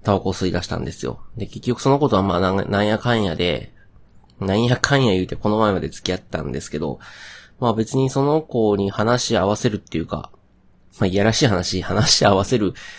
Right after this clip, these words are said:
ためだけにタバコ吸ってたようなもんで、別に、あの、ないんですよね、別に僕が。なんだろう。その、タバコ吸い、吸う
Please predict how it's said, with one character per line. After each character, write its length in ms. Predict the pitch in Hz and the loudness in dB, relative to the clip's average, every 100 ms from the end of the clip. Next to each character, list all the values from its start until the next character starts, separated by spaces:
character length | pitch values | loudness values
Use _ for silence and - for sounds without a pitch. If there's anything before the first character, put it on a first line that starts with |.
| - - | -8 -2
た 80 | |
め 100 | 120 | 2
だ 120 | 117 117 | 2 2
け 140 | 135 | 4
に 240 | 131 104 | 4 2
タ 260 | - - 95 | 0 -2 2
バ 100 | 95 | 2
コ 80 | 92 | 2
吸 100 | - | 0
っ 20 | |
て 120 | 104 | 2
た 80 | 95 | 4
よ 100 | 90 | 4
う 20 | |
な 80 | 92 | 2
も 140 | 90 95 | 0 -2
ん 80 | |
で、 120 | 90 90 | 0 0
別 240 | 101 131 | 0 0
に、 300 | 135 131 - - - _ - _ _ - - _ - _ _ _ _ - - - | 0 -2 -6 -16 -20 _ -20 _ _ -20 -20 _ -20 _ _ _ _ -20 -20 -4
あ 180 | 104 | -2
の、 360 | 92 87 80 - _ _ _ _ _ _ - | 0 -2 -4 -8 _ _ _ _ _ _ -14
な 220 | 95 101 147 | -4 0 2
い 60 | |
ん 80 | 110 | 2
で 80 | 87 | 0
す 80 | 90 | -2
よ 60 | |
ね、 60 | 92 | 0
別 160 | 92 | 0
に 80 | 95 | 0
僕 280 | 95 - 98 | -2 -2 -2
が。 220 | 87 76 - - _ _ _ _ - _ _ _ - - - - _ _ 101 | -2 -2 -8 -20 _ _ _ _ -20 _ _ _ -20 -20 -20 -20 _ _ -2
な 140 | 98 | 0
ん 40 | |
だ 100 | 82 | 0
ろ 180 | 71 - | -4 -10
う。 720 | _ _ _ _ _ _ _ - | _ _ _ _ _ _ _ -6
そ 100 | 92 | -4
の、 320 | 76 57 - _ _ _ _ _ _ | -4 -8 -12 _ _ _ _ _ _
タ 80 | 90 | -4
バ 100 | 95 | -2
コ 100 | 98 | -2
吸 200 | - 98 | -4 -6
い、 60 | |
吸 360 | - - 104 | -6 -6 -4
う 20 | 101 | -4